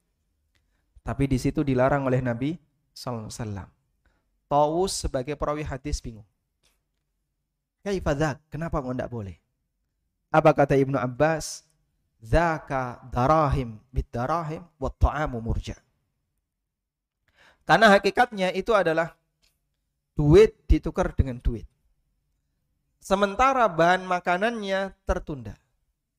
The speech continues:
Sehingga kalau Anda ngezoom saya, saya kalau di zoom kan tetap saya ya. Kalau Anda lihat transaksi yang terjadi pada diri saya, saya keluar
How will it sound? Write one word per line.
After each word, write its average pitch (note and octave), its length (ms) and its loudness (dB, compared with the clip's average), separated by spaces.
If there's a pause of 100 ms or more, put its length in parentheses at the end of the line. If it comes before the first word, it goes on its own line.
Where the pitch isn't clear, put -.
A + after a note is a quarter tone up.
(680)
Sehingga G3 480 0
kalau G#3+ 320 2
Anda A#3 560 0
ngezoom F#3 480 2
saya, C#3+ 400 2 (960)
saya C#3 160 -6
kalau D3 240 0
di C3 80 -2
zoom F#3 240 -6
kan F3+ 80 -10
tetap D#3 160 -8
saya B2+ 320 -4
ya. - 20 -16 (300)
Kalau F#3 240 4
Anda B3 400 2
lihat A3+ 320 4
transaksi A3 640 0
yang G3 240 0
terjadi F#3+ 400 0
pada F3+ 160 2
diri D#3+ 240 -2
saya, C3+ 400 -8 (240)
saya A#3+ 400 2
keluar B3 480 2